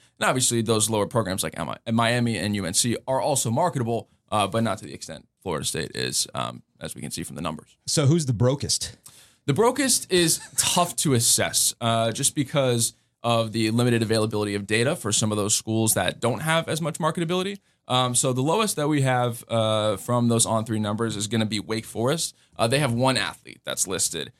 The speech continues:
Speaker 1: uh, Tyree Appleby, who is a basketball player. Uh, so they're at sixty-five thousand, but that number's probably a little higher 'cause they have probably a little more N I L money to
Speaker 2: I was
Speaker 1: throw
Speaker 2: gonna say,
Speaker 1: around.
Speaker 2: that's all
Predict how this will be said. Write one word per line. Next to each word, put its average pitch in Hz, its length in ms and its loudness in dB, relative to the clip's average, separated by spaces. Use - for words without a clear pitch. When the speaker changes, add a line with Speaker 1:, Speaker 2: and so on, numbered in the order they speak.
Speaker 1:
uh, 80 160 0
Tyree 113 400 0
Appleby, - 440 -8
who 98 200 -8
is 78 240 -6
a 69 240 -4
basketball - 400 -8
player. 65 320 -10
Uh, 98 160 0
so - 100 0
they're 131 120 0
at 117 80 2
sixty-five 117 520 0
thousand, 117 460 0
but 104 200 -4
that 170 100 -2
number's 180 280 2
probably 82 440 -4
a 64 60 -6
little 50 220 -8
higher 57 260 -4
'cause - 160 -10
they 90 80 -6
have - 360 -8
probably 156 200 -8
a - 20 -6
little - 200 -8
more 50 160 -10
N 64 100 -4
I 65 120 -4
L - 80 -8
money - 200 -10
to - 80 -8
Speaker 2:
I 135 40 4
was 110 100 6
Speaker 1:
throw 113 80 6
Speaker 2:
gonna 110 80 6
say, 113 120 0
Speaker 1:
around. 98 80 2
Speaker 2:
that's 107 200 2
all 101 360 2